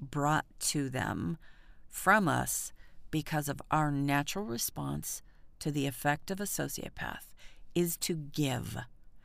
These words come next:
is to do for them, and to feel this extraordinary sense in the beginning that they're amazing and we're doing this together until we find that none of that is really the case. Think about some sessions with me.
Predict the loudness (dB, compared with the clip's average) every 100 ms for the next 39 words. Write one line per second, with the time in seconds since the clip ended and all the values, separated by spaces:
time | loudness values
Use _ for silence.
0 | -18 -6 -2 -2 -2 -2 0 2 2 0
1 | -4 -6 -4 -6 -8 -10 -10 -12 -16 -18
2 | -18 -4 0 2 0 -2 2 2 0 -4
3 | -4 2 0 0 -2 0 2 2 2 2
4 | 2 2 0 0 -4 -2 0 0 0 -2
5 | 0 0 -2 -2 -6 -10 -20 -10 -4 -2
6 | 2 4 4 4 4 4 2 -2 -2 -4
7 | -4 -8 -4 0 2 2 0 0 -2 0
8 | 0 0 0 -2 -6 -18 -18 -14 0 2
9 | 4 2 0 -2 0 0 0 -2 -6 -12
10 | -6 -4 0 0 0 -4 -4 -4 -6 -8
11 | -8 -8 -8 -8 -8 -8 -8 -8 -10 -12
12 | _ _ _ _ _ _ _ _ -2 -2
13 | 2 0 2 -2 0 0 0 -2 -2 -4
14 | -4 -6 -6